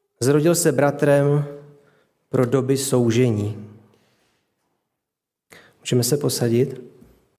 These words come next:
Většina z nás už nějaké přátele měla nebo má. Umíme tedy rozlišovat mezi tím, kdo ne-, kdo je nám cizí, kdo je známý a kdo je náš kamarád nebo přítel.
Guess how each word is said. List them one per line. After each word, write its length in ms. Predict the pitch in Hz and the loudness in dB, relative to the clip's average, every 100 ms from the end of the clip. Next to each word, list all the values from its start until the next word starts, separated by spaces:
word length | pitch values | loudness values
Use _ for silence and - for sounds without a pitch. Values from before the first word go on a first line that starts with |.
| _ _ _ _ _ _ _ _ _ | _ _ _ _ _ _ _ _ _
Většina 440 | 123 151 160 214 214 | 0 0 2 2 4
z 80 | 160 | 4
nás 360 | 180 180 190 | 4 4 2
už 220 | - 185 | -2 0
nějaké 440 | 175 170 170 170 170 165 | 2 2 4 2 2 -2
přátele 520 | - - 139 139 143 139 | -4 0 0 2 2 2
měla 380 | 127 113 117 117 - - | 2 2 0 -4 -14 -8
nebo 220 | 123 113 | -4 0
má. 440 | 120 104 113 - - - _ _ _ _ _ _ _ _ | 0 0 -4 -10 -20 -20 _ _ _ _ _ _ _ _
Umíme 300 | 147 156 180 | 2 4 4
tedy 200 | 180 180 | 4 4
rozlišovat 600 | 175 151 175 175 175 180 | 4 4 2 2 2 2
mezi 280 | 175 170 185 | 0 2 0
tím, 440 | 180 160 156 160 - | 0 0 2 0 0
kdo 180 | 127 | 0
ne-, 160 | 151 147 | 2 2
kdo 120 | 147 | 4
je 60 | 170 | 4
nám 200 | 170 143 | 4 2
cizí, 720 | - 139 147 160 196 - - - - _ - | 2 2 2 2 0 -4 -12 -20 -20 _ -4
kdo 140 | 139 | 0
je 80 | 143 | 2
známý 680 | 127 139 147 151 160 165 | 2 4 4 4 4 2
a 60 | - | 2
kdo 140 | 135 | 2
je 40 | 147 | 2
náš 220 | 147 143 | 2 0
kamarád 760 | - 151 147 135 135 135 - - - _ _ _ | 0 2 2 2 0 -6 -16 -20 -20 _ _ _
nebo 180 | 135 135 | -2 0
přítel. 500 | 143 - 131 113 110 | 0 -4 -2 -2 -2